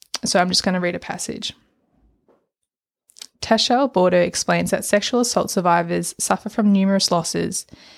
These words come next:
many of which are invisible to others. Some of these losses include loss of one's prior worldview,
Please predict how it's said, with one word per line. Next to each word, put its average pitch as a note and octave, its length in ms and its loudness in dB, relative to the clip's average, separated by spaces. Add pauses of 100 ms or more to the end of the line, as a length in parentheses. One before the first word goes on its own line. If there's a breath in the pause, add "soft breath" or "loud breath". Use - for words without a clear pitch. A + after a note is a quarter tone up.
(220 loud breath)
many G3 220 4
of A3 100 2
which G#3 200 2
are G#3 40 4
invisible F3 440 2
to F3 100 2
others. E3 480 -2 (520)
Some - 180 0
of G#3 80 4
these A#3 220 4
losses G3 260 2
include F3+ 560 -2 (720)
loss F#3+ 220 2
of G#3 80 -2
one's A3 200 4
prior F3 320 4
worldview, E3+ 680 0